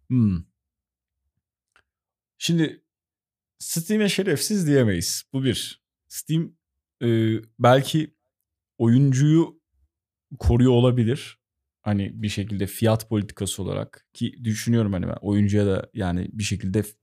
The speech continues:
yerel fiyatlandırmalarıyla falan, e, şey yapıyor. E, ikisinin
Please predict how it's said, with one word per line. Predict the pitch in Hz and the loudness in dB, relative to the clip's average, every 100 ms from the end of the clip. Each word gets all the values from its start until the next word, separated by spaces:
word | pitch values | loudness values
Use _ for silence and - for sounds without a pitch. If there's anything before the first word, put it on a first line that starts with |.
| _ | _
yerel | - 110 107 | 0 4 4
fiyatlandırmalarıyla | 101 110 101 - 101 98 98 98 98 101 | 2 0 -2 -2 -2 -2 -2 -2 -2 -4
falan, | 98 107 73 - _ _ _ _ | -6 -6 -6 -10 _ _ _ _
e, | 87 87 - - 69 85 | -8 -8 -8 -12 -8 -4
şey | - 110 | 2 4
yapıyor. | 98 - 98 - _ - _ _ _ _ - | 2 -2 -8 -8 _ -20 _ _ _ _ -6
E, | 104 | -4
ikisinin | - - 120 151 170 180 214 202 | -4 -6 -2 2 4 4 4 0